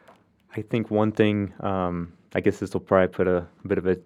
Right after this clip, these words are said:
time date on this podcast as well, but just thinking about the, uh, the synod, um, going on right now, and, um, I know a lot of people have expressed different concerns,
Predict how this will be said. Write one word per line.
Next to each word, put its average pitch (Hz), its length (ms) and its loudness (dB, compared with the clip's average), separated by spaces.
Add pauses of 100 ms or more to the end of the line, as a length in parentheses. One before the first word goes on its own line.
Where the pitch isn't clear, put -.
(280)
time 95 280 0
date 95 220 2
on 92 180 -4
this 90 240 -4
podcast 95 460 0
as 90 140 -8
well, 92 160 2
but 95 260 0 (300)
just 117 220 2
thinking 110 200 4
about 98 220 4
the, 92 220 4
uh, 87 260 4 (100)
the 92 80 -4
synod, 123 400 0 (460)
um, 95 200 -2
going 95 240 0
on 95 160 2
right 98 140 0
now, 101 240 -4 (460)
and, 90 440 -4 (140)
um, 85 440 -8 (220)
I 92 60 -6
know 90 180 -4
a 90 40 -2
lot 87 220 0
of 87 60 -10
people 92 520 -2 (100)
have 85 320 -6 (420)
expressed - 640 -4 (480)
different 104 260 0
concerns, 110 760 4